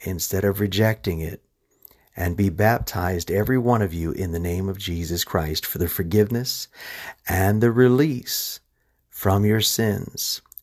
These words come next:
and you shall receive the gift of the Holy Spirit." Now, that word right there, metaneo, metaneo, in the Greek means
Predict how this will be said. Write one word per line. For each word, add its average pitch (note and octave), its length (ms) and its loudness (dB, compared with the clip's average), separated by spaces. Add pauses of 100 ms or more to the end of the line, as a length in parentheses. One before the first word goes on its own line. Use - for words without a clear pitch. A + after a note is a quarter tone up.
(100)
and F2+ 160 -4
you F2+ 100 -2
shall G2 300 0
receive G2 480 0
the G2+ 100 -2
gift E2+ 340 -4
of F2+ 80 -4
the G2+ 120 -8
Holy F2 240 -6
Spirit." G#2 480 0 (800)
Now, A2 400 2 (240)
that A#2+ 260 2
word D3 400 2
right G#2+ 300 2
there, E2 420 -2
metaneo, G2+ 1200 -4 (800)
metaneo, F#2+ 1120 -4 (1400)
in G#2 240 6
the A2 100 2
Greek G2 580 -4 (380)
means G#2 600 2